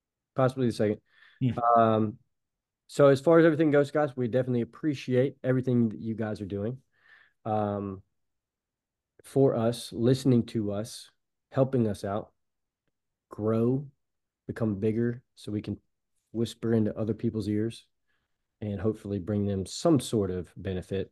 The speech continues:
Speaker 1: into their lives. Uh, with all that being said, James?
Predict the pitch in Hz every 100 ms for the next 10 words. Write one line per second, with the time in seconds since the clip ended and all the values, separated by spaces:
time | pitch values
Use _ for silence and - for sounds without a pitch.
0 | _ 98 90 92 85 87 98 - _ -
1 | - - _ 101 95 95 120 131 135 110
2 | 123 117 117 113 131 143 _ - 117 131
3 | 143 -